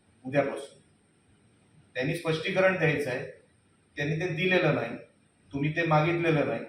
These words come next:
तरी देखील ते देऊही शकत नाही. मी तुम्हाला सांगतो, त्यांच्याकडे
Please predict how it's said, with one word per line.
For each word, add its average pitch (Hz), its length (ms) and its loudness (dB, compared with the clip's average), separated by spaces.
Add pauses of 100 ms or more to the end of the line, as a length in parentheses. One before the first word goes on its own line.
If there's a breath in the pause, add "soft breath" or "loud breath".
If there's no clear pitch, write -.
(880)
तरी 156 180 2
देखील - 400 0
ते 185 140 0
देऊही 226 300 2
शकत 156 380 2
नाही. 117 140 -6
मी 151 120 -2
तुम्हाला 151 220 -2
सांगतो, - 300 -10 (500)
त्यांच्याकडे 170 560 2